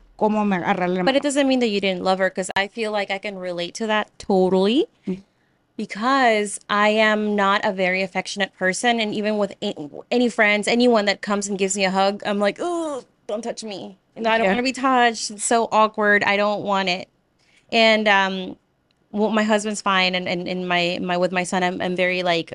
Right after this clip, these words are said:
Speaker 2: we're kissing each other
Speaker 1: Mm-hmm.
Speaker 2: and holding hands and hugging, whatever. But even to show affection towards my mom, it's not because I don't love her. Obviously, I do.
Speaker 1: Mm-hmm.
Speaker 2: But I, I just, even my dad, like, it's weird. Like, I don't hug them, and, and I know it hurts them,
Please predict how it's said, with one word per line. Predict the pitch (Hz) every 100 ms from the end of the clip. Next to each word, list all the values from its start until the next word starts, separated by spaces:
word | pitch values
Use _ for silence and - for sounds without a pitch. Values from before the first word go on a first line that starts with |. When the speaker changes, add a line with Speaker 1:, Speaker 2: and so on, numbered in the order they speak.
| -
Speaker 2:
we're | 113 - 180 180 175 170 - -
kissing | 226 214 208
each | 202 202
other | 202 196 196
Speaker 1:
Mm-hmm. | 196
Speaker 2:
and | 196
holding | 190 190 190
hands | 190 185 185 185 185
and | 180
hugging, | 185 185 180 185
whatever. | 180 180 202 - - - _
But | 214
even | 220 233 233 -
to | 226
show | - 208
affection | 196 196 - 214
towards | 208 190 185
my | 190 180
mom, | 180 170 208 220
it's | 294
not | 294
because | 247
I | 226
don't | 202 175
love | 165 185
her. | 180
Obviously, | 170 196 -
I | 175
do. | 160 180 180 175
Speaker 1:
Mm-hmm. | 190 202 190 180 - 190
Speaker 2:
But | 180 202
I, | - 190 196 -
I | 175
just, | 180 196 - - _
even | 208 208
my | 247
dad, | 196 196 208 185 180
like, | 180 180
it's | 180 -
weird. | 180 196 196 180 170
Like, | 185 175
I | 185
don't | 196 196 196 190
hug | 185 214 233 208 185
them, | 196 190 190 190 185
and, | 180
and | 214 214
I | 220
know | 220 202
it | 196
hurts | 190 180 -
them, | 180 180